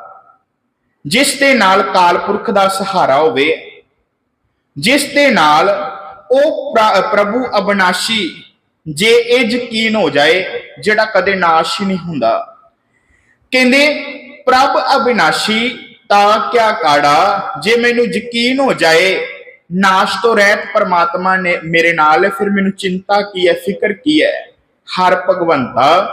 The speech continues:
ਤਾਂ ਜਨ ਖਰਾ ਸੁਖਾਲਾ," ਜਦੋਂ ਮਨੁੱਖ ਨੂੰ ਇਹ ਨਿਸ਼ਚਾ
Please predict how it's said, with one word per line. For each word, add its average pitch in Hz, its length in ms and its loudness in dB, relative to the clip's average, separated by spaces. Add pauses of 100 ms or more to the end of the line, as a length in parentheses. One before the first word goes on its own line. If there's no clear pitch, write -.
(680)
ਤਾਂ 214 200 4
ਜਨ 240 360 0
ਖਰਾ 220 340 2
ਸੁਖਾਲਾ," 175 600 0
ਜਦੋਂ 175 260 -2
ਮਨੁੱਖ 190 440 -2
ਨੂੰ 220 340 -2
ਇਹ 208 160 2
ਨਿਸ਼ਚਾ 220 600 -2